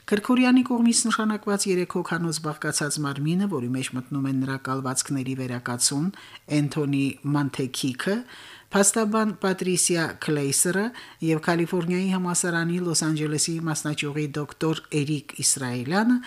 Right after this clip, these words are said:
արդեն Քրքորյանի ունեցվածքից երկու հարյուր միլիոն դոլար բաժանել էին մի շարք բարեգործական կազմակերպությունների։ Քրքորյանն իր կտակի մեջ նշել էր, որ իր հարստությունը պետք է բաժանվի իր մահից հետո առավելագույնը երեք տարվա ընթացքում։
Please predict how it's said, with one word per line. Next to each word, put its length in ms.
արդեն 380
Քրքորյանի 640
ունեցվածքից 800
երկու 280
հարյուր 320
միլիոն 380
դոլար 460
բաժանել 600
էին 240
մի 160
շարք 300
բարեգործական 760
կազմակերպությունների։ 1040
Քրքորյանն 580
իր 140
կտակի 400
մեջ 180
նշել 380
էր, 100
որ 200
իր 100
հարստությունը 680
պետք 260
է 60
բաժանվի 500
իր 120
մահից 460
հետո 240
առավելագույնը 720
երեք 320
տարվա 360
ընթացքում։ 640